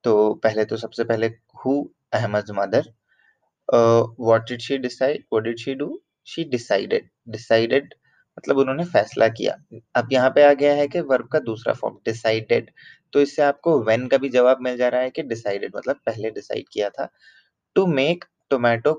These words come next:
curry, कि to make tomato curry, तो क्या करना था?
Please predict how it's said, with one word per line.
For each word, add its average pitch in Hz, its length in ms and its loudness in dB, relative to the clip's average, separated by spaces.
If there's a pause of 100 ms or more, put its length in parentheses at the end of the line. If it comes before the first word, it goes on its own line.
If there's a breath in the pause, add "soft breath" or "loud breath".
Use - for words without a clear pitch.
curry, 98 200 2 (1000)
कि - 280 -4 (640)
to 151 100 2
make 143 320 -2 (340)
tomato 123 460 2 (360)
curry, 104 240 2 (560)
तो 160 80 2
क्या 151 220 4
करना 151 340 0
था? 165 320 -6